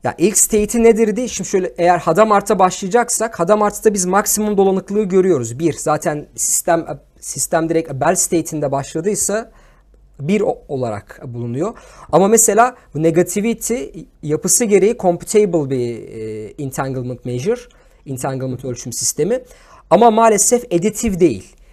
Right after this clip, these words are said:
Yani uzayın başka noktalarındaki dolanıklıkları toplayıp toplam dolanıklığın korunduğunu gösteremiyoruz.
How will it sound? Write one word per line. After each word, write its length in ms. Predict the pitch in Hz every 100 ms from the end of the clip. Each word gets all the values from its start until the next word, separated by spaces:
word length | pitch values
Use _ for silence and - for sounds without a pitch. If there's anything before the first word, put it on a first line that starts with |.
| -
Yani 220 | 147 143
uzayın 460 | 170 139 175 190 165
başka 300 | 160 - 190
noktalarındaki 840 | 180 - 175 165 160 160 165 160
dolanıklıkları 720 | 165 165 160 165 160 175 175
toplayıp 640 | 175 170 - 151 180 -
toplam 520 | - 147 - 175 190 165
dolanıklığın 480 | 160 156 160 170
korunduğunu 580 | 170 160 151 151 156 185
gösteremiyoruz. 920 | 143 - - 156 131 95 98 - -